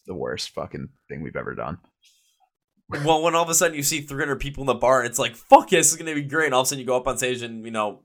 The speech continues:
Speaker 2: it's just your mom in the crowd. It's just, that energy level is just gonna completely drop. And to
Speaker 1: Dude.
Speaker 2: try and put on any kind of show after you experience that kind of drop, it's, it's incredibly difficult. I've seen it, you know, done before,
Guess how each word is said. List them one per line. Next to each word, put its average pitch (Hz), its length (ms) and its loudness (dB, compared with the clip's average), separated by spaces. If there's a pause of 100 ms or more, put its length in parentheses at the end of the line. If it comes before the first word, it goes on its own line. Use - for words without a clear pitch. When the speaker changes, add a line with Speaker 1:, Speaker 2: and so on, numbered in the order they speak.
Speaker 2:
it's 101 180 -10
just 110 240 -8
your 107 100 -8
mom 98 260 -4
in 104 40 -16
the 107 100 -10
crowd. 110 160 -2
It's 101 100 -6
just, - 260 -8 (240)
that 165 180 4
energy 175 380 -2
level 131 360 0
is 127 60 -4
just 123 200 -4
gonna 123 160 -6
completely 123 760 -8
drop. 107 680 0
And 117 100 -6
to 113 60 -12
Speaker 1:
Dude. 85 100 -6
Speaker 2:
try 135 240 0
and 139 220 -6
put 147 320 -6
on 123 280 0
any 117 140 -14
kind 127 140 -4
of 123 80 -6
show 131 100 0
after 123 180 -6
you 113 140 -8
experience 113 420 -10
that 127 120 -2
kind 135 160 -2
of 131 80 -8
drop, 135 260 2 (300)
it's, 208 320 0
it's 202 160 2
incredibly 170 480 6
difficult. 113 420 -4
I've 123 140 0
seen 180 220 -2
it, - 220 -8
you 139 100 -12
know, 127 180 4
done 107 260 -6
before, 165 520 2